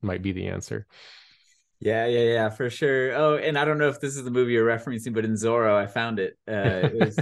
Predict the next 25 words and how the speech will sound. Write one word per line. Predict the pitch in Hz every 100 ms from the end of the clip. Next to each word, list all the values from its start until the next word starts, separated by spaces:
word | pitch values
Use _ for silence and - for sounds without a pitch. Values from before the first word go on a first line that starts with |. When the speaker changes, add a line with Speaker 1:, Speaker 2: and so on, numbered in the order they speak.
| - _
Speaker 1:
<laughs> | _
Speaker 2:
it | 110
said, | - 120 110 104
uh, | 104 95
"You | 123
would | 139
have | 120
fought | - 156 160
very | 135 147
bravely | 117 113 110 98 92 87
and | 101
died | 98 104 98 95
very | 92
quickly." | - 95 - 85 - _ -
Speaker 1:
Yes. | 110 - 190 180 - 156 - 151 -
Speaker 2:
<laughs> | 120 - - 151 196
Speaker 1:
Yeah. | 220 220 95 104
Speaker 2:
"Who | 165
then | 156 156 147
would | 139
avenge | 127 127 123 113
your | 113
brother?" | 101 95 85
Yeah. | 90 98 101
<laughs> | -